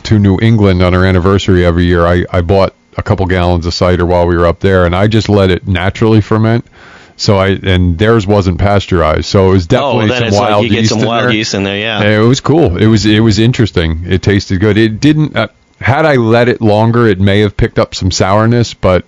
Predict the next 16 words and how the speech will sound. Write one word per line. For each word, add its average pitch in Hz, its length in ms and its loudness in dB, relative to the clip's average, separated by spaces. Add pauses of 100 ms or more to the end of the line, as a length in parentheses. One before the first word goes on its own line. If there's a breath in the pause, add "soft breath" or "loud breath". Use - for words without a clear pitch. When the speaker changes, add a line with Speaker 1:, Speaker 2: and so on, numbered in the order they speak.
(640 loud breath)
Speaker 1:
I 95 100 -2
wasn't 90 320 2
patient 98 400 0
enough. 104 340 0 (300)
Speaker 2:
Ah, 123 320 -2
yeah. 135 400 -4
Speaker 1:
<laughs> - 640 -8
You 110 80 2
know, 107 80 2
it 98 40 0
was 110 120 0
only 107 400 2
in, 92 140 -2
in 101 180 2
the 92 80 0
fridge. 98 500 -2